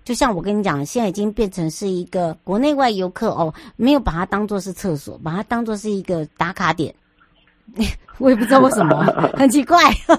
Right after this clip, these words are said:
Speaker 1: <laughs> 然后呢，
Speaker 2: 是。
Speaker 1: 好像没有来，
Speaker 2: 嗯。
Speaker 1: 呃，没有打卡就表示你没有来。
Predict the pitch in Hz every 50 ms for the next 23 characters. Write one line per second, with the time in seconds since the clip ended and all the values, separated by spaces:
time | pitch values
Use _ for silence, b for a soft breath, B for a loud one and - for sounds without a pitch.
0 | - 330 - - - 330 311 - - - 554 508 403 - - 294 - - - 349
1 | 294 262 254 269 294 359 349 349 370 330 269 240 226 240 220 - 240 B B B
2 | - 277 277 285 320 370 370 320 - 254 247 277 262 254 226 196 185 220 220 214
3 | _ 185 156 151 - 233 214 165 131 135 151 147 123 113 113